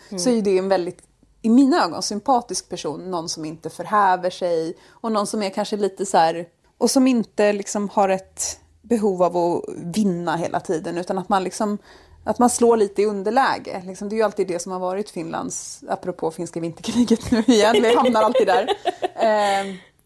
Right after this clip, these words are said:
Speaker 2: men att det, det är ju någon, det är ju någonting väldigt fint i det, liksom.
Speaker 1: Mm.
Speaker 2: Hade Finland varit en person hade jag nog tyckt om den personen ganska mycket, tror jag.
Speaker 1: <laughs> Mm.
Speaker 2: Visst kan man ändå tänka sig till exempel att om U S A var en person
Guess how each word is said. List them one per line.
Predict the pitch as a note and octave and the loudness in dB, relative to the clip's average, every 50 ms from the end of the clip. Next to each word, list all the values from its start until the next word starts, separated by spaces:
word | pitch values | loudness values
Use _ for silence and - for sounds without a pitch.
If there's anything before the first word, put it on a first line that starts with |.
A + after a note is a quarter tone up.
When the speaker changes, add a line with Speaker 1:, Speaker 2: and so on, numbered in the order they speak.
| _ - _ _ _ _ _ _ _ | _ -20 _ _ _ _ _ _ _
Speaker 2:
men | - A#3 A#3 | -4 -2 -2
att | A3+ A3+ | 0 0
det, | A#3 F3 | -2 -4
det | G3 G3 A3+ | -4 -4 -4
är | A#3 A#3 | -4 -2
ju | A3+ G#3 | -2 -4
någon, | G#3 G#3 G3+ G3 G3 F#3 G3 F#3+ - - | -4 -6 -8 -8 -10 -10 -12 -12 -14 -12
det | G#3 G#3+ | -8 -6
är | |
ju | A3 G#3+ | -6 -4
någonting | G3+ G3+ G#3 G3+ | -6 -6 -6 -6
väldigt | F#3 F#3+ - | -6 -6 -6
fint | - - - A3 E3+ - - - F#3 | -6 -4 -4 -4 -2 -6 -8 -8 -10
i | |
det, | - - - - - _ | -8 -8 -10 -10 -12 _
liksom. | - - - G#3+ A3 G#3+ | -12 -6 -4 0 2 2
Speaker 1:
Mm. | G3+ G3 F#3+ G3+ | 2 0 0 0
Speaker 2:
Hade | - B3+ A3+ B3 | 2 2 2 2
Finland | B3+ D#4+ D#4+ F4 F4+ D#4+ B3 | 2 4 4 4 4 4 2
varit | A#3+ G#3+ G3+ - | 2 0 -2 -4
en | - G#3+ | -8 -10
person | - - - - E4+ - C#3+ C#3 - | -10 -10 -8 -8 -6 -8 -8 -8 -6
hade | F3+ F#3+ F3+ F3+ | -4 -4 -2 -2
jag | F3+ F3 | -4 -6
nog | F3 F3 | -8 -12
tyckt | - F#3 - - | -14 -14 -6 -4
om | A3+ F3+ D#3+ - | -4 -4 -4 -8
den | - - E3 | -12 -12 -12
personen | - - E3+ F#3 - - - F#3 F#3 F3 | -14 -14 -16 -16 -16 -14 -18 -18 -18 -16
ganska | - - - - F3+ | -14 -14 -14 -14 -14
mycket, | D#3+ D3 _ - - - _ _ _ _ _ _ _ - | -16 -16 _ -18 -18 -18 _ _ _ _ _ _ _ -8
tror | - - | -8 -8
jag. | - - _ _ _ - - E4+ - G4 | -8 -10 _ _ _ -2 -2 -2 -2 -2
Speaker 1:
<laughs> | - _ _ _ _ _ _ _ _ _ _ _ _ - | -8 _ _ _ _ _ _ _ _ _ _ _ _ -8
Mm. | - C4+ C4 A#3+ A3+ B3 - _ _ _ | -4 -4 -4 -4 -4 -8 -12 _ _ _
Speaker 2:
Visst | - C4+ C#4 C#4+ | 2 2 2 4
kan | - D4+ | 4 4
man | D4+ D4 | 4 4
ändå | D4+ C4+ C4+ | 4 2 0
tänka | C#4+ - E4 D#4+ F4+ F4 | -2 -2 -4 -4 -4 -4
sig | - D4 A#3 | -4 -4 -4
till | - | -4
exempel | F4 - - E3+ | -4 0 0 0
att | F3+ F3 - C#3 - A#2 C3+ E3 B3+ - - _ | 0 0 -4 -8 -10 -12 -16 -20 -20 -20 -12 _
om | - A#3+ A3 A3+ - | 0 0 0 2 2
U | - B3 A#3 | 2 2 2
S | A#3 - - - | 2 0 2 2
A | D4 - - D#3+ | 2 2 2 0
var | F3 D#3+ - | -2 -4 -4
en | - - | -4 -8
person | - E3+ - - C2+ - F#3 | -12 -12 -10 -10 -10 -10 -12